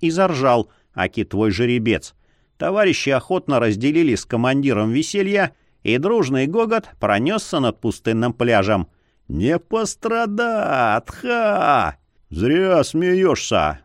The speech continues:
буркнул Яр. "Это хорошее предложение!" Он обернулся к будущим невольникам и кликнул того,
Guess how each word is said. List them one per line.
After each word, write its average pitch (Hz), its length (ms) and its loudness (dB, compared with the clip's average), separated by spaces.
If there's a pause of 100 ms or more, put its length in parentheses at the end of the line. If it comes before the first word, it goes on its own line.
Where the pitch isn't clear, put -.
буркнул 131 500 0
Яр. 127 320 2 (400)
"Это 120 540 -2
хорошее 180 640 0
предложение!" 151 880 2 (360)
Он 202 200 -2
обернулся 151 600 0
к 95 100 -2
будущим 131 460 -2
невольникам 202 680 0 (160)
и 196 100 -2
кликнул 131 460 -2
того, 202 480 0